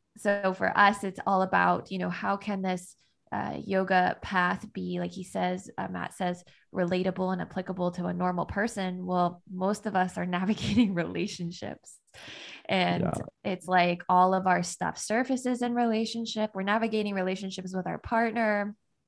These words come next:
Speaker 1: husband, wife, partner, family, mother, father, you know, children,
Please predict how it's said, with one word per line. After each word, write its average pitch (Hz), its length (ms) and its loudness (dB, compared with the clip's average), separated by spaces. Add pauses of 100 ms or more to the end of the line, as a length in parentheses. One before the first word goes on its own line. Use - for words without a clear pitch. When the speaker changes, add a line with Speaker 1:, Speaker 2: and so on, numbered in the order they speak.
(420)
Speaker 1:
husband, 214 360 -2
wife, 180 280 0
partner, 196 580 2 (300)
family, 208 560 4
mother, 196 340 0
father, 202 640 4 (360)
you 196 80 -6
know, 175 260 0 (100)
children, 214 800 4